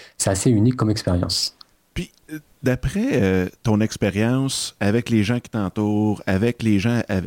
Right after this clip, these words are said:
Speaker 2: à qui tu enseignes la méditation, ça prend à peu près combien de temps ? Combien de temps qu'une personne, tu, faut que, qu'elle, qu'elle se laisse pour dire, « OK, là, j'en vois les bénéfices. » Oh, il y a deux semaines, on a fait une entrevue avec un,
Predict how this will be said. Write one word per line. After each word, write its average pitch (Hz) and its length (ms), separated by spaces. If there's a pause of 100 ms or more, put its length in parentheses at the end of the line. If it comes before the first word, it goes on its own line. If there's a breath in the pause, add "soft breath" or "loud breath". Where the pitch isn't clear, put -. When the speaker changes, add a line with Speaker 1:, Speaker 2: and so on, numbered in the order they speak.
(260)
Speaker 2:
à 92 100
qui - 280
tu - 340
enseignes 120 640
la 101 100
méditation, 95 800 (760 soft breath)
ça - 200
prend - 140
à 208 40
peu - 100
près 139 200
combien 117 480
de 90 60 (100)
temps ? 92 220
Combien 190 240
de - 40
temps 220 120
qu'une 135 200
personne, 135 540 (680)
tu, - 100 (340)
faut 135 80
que, - 100 (160)
qu'elle, 98 220
qu'elle 110 200
se - 140
laisse 123 460 (380 soft breath)
pour 135 180
dire, « 131 340 (380 soft breath)
OK, 101 300
là, 139 340 (100)
j'en 107 280
vois 113 180
les 117 80
bénéfices. » 101 440 (320 soft breath)
Oh, - 60 (680)
il 117 80
y 117 40
a 123 60
deux 127 220
semaines, 147 340
on 107 100
a 98 60
fait 127 180
une 107 100
entrevue 104 500
avec 101 340
un, 90 160